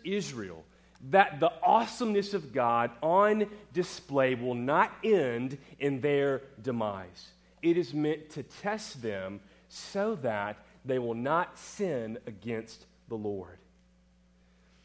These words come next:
God wanted Israel to behold his glory, his power, his sovereignty, and to worship and adore him, to love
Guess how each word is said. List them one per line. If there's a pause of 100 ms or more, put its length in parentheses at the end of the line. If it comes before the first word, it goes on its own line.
(300)
God
wanted
Israel
to
behold (260)
his
glory, (380)
his (220)
power, (200)
his (180)
sovereignty, (240)
and
to (180)
worship (320)
and
adore
him, (280)
to
love